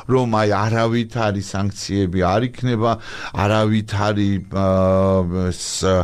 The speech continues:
ეს სულ გამოგონილია და დიდი, დიდი რა უჭირს მერე თუ ვიზა გაუქმდება, არ არის ესე ვიზის გაუქმებაზე დასული გუშინდელმა მოსმენამ ცხადყო, რომ გაცილებით უფრო სერიოზულ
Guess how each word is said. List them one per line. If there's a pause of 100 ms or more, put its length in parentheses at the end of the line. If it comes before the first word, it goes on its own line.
(280)
ეს
სულ
გამოგონილია
და
დიდი,
დიდი
რა
უჭირს
მერე
თუ
ვიზა
გაუქმდება, (160)
არ (100)
არის
ესე (420)
ვიზის
გაუქმებაზე
დასული
გუშინდელმა (340)
მოსმენამ
ცხადყო,
რომ
გაცილებით
უფრო
სერიოზულ